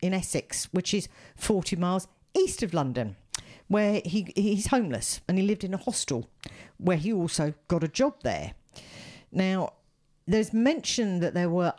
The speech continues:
unfounded allegations made against him. And what there were, we don't actually know. But he became more and more angry and difficult to work with, apparently. And he was fired. He says he quit,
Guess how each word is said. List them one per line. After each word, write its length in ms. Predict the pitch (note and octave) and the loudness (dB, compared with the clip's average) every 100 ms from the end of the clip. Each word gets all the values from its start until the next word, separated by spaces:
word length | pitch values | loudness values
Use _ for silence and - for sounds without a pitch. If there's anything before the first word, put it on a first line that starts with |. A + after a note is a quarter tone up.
| - | -2
unfounded 1040 | G#3+ A#3 A3 - - G#3+ G3+ F#3+ F3 F3+ - | 0 2 0 -2 -4 -2 0 0 -2 -2 0
allegations 1000 | E3+ E3 D#3 D#3 D3 - C3 A#2 A#2+ - | 0 0 0 0 0 -2 -2 -2 -2 0
made 220 | C#3 C#3 | 0 0
against 400 | C#3+ C#3 - - | 0 -2 -2 -4
him. 220 | F#2+ D2+ - - - - - | -4 -6 -14 -16 -14 -16 -8
And 160 | - E3+ | 0 2
what 160 | A3+ - | 2 2
there 180 | A#3+ | 0
were, 380 | G3 F#3+ F#3 C3 | 2 2 4 2
we 200 | C3 D#3+ | 2 0
don't 280 | D#3+ D3 D#3+ | 0 -2 0
actually 440 | - - - D3+ | -4 -4 -2 2
know. 420 | D#3+ E3 A2 F2+ - _ - - - - - - | 2 2 0 -4 -10 _ -20 -20 -20 -20 -4 0
But 80 | |
he 80 | E3+ | 2
became 460 | F#3 - F#3+ F3+ F3+ | 0 0 0 2 2
more 280 | G3 F#3 - | 4 2 2
and 100 | F3+ | 2
more 260 | F3+ F3+ E3 | 4 4 2
angry 500 | E3 E3 C3+ A#2 B2 D3 | 0 0 2 0 0 0
and 200 | D3+ C#3+ | 0 2
difficult 440 | E3 F3 - B2 | 0 0 -2 -2
to 80 | D3 | 0
work 320 | D3 D#3 - | 2 2 2
with, 120 | C3+ | 0
apparently. 680 | C3+ - C#3 B2 C2 F#2 F#2 - - - - E3+ | -2 0 0 0 0 -2 -2 -8 -18 -18 -4 0
And 120 | E3 | 2
he 160 | G3+ | 2
was 200 | F3 F3 | 0 -2
fired. 720 | - - - G3+ C#3+ F#2+ C2 - - _ _ - - - - - | -4 -6 -2 0 2 0 -4 -8 -14 _ _ -20 -20 -20 -20 -2
He 360 | E3 B3 D4 | 2 4 4
says 300 | - C#3 B2+ | 2 -2 -2
he 100 | D3 | -2
quit, 380 | - - F#2+ | 0 2 0